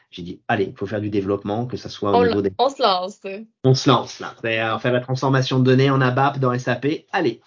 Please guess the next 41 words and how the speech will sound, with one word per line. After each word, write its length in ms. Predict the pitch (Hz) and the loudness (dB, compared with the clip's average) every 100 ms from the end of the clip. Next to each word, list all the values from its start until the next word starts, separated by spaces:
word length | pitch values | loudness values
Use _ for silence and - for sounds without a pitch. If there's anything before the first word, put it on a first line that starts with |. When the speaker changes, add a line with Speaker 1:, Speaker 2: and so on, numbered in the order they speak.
| - | -4
Speaker 1:
on 80 | 147 | 0
y 100 | 135 | 0
va. 180 | - - | -2 -8
<laughs> 60 | - 170 | -6 -2
Speaker 2:
<laughs> 580 | 160 208 185 226 - - 240 247 254 - 117 | 0 2 2 2 0 -2 -8 -6 -8 -6 -2
Speaker 1:
Euh, 1000 | 117 107 98 92 95 92 98 90 90 90 85 | 0 0 -2 -4 -6 -6 -6 -6 -10 -12 -12
et, 260 | 110 107 104 | -6 -2 0
euh, 420 | 98 95 92 87 92 | 0 0 -4 -6 -6
et 80 | 101 | -8
puis, 160 | - 98 | -6 -2
ben, 200 | 101 92 | -2 -2
ça 120 | 107 | -2
a 20 | |
marché. 400 | 107 - - 143 - - | -4 -4 -6 -8 -10 -10
C'est, 200 | 110 104 | -8 -8
euh, 180 | 98 | -10
ça 140 | 95 101 | -10 -8
m'a 100 | 95 | -6
permis 220 | 98 98 | -2 -2
de 40 | 98 | -2
faire 140 | 104 | -6
plein 140 | - | -6
de 60 | 95 | -4
choses. 380 | - 117 131 110 - - - - - | -2 -2 -2 -6 -20 -20 -20 -16 -6
Euh, 200 | 98 92 | -4 -2
Speaker 2:
Mhm. 60 | 92 | -4
Speaker 1:
puis, 80 | 110 | -4
chez 140 | - | -2
Accenture, 540 | 101 - 104 - 131 | -2 -4 -12 0 2
j'ai 120 | 127 107 | 2 2
eu 60 | |
la 80 | 95 | 0
chance 300 | - 110 104 | -2 -6 -2
de 200 | 98 90 | 0 0
continuer 440 | 85 - 104 113 110 | -2 -6 -4 -2 0
à 40 | |
livrer 240 | 104 101 | 0 0
des 100 | 107 | 0
projets, 460 | 98 - 98 110 123 | 0 0 0 2 2
mais 140 | 120 | 0
tranquillement, 1700 | - 110 - 110 107 110 120 113 110 107 104 101 101 98 90 90 95 | 0 -6 -6 -4 -2 0 0 0 0 -2 -2 0 0 0 -2 -2 -4